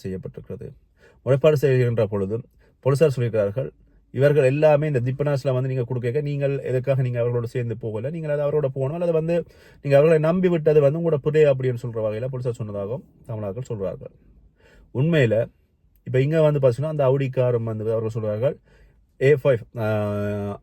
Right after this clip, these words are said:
ஆ, என்ன சொல்றது, ஏ அஞ்சு அந்த இலக்கம், அதாவது வந்து பாத்தீங்கன்னா, இப்ப அது பெரிய கொஞ்சம் விலை கூடின கார். அந்த கார் வந்து இப்ப வந்து எங்கேன்னு சொல்லி தெரியாது. போலீசார் தேடி கொண்டிருக்கிறார்கள் சொல்றார்கள். போலீசாரை கேட்டால்,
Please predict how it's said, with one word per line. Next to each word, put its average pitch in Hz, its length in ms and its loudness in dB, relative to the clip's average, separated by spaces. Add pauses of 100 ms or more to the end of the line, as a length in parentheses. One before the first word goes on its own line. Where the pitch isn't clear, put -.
(560)
ஆ, 104 260 0
என்ன 123 160 0
சொல்றது, 113 300 -6
ஏ 139 160 4
அஞ்சு 131 340 0
அந்த 113 280 0
இலக்கம், 110 300 0
அதாவது 110 320 0
வந்து 104 80 -6
பாத்தீங்கன்னா, 123 300 -4
இப்ப 131 240 0 (140)
அது 113 140 -2
பெரிய 120 180 -4
கொஞ்சம் 120 380 -2
விலை 139 160 4
கூடின 147 220 0
கார். 147 260 0 (680)
அந்த 135 220 2
கார் 147 300 4
வந்து 135 260 2
இப்ப 156 160 0
வந்து 143 260 4
எங்கேன்னு 147 220 0
சொல்லி 127 220 -4
தெரியாது. 104 540 -6 (440)
போலீசார் 135 300 2
தேடி 135 240 0
கொண்டிருக்கிறார்கள் 120 560 -4 (100)
சொல்றார்கள். 113 280 -4
போலீசாரை 113 300 -2
கேட்டால், 101 440 -8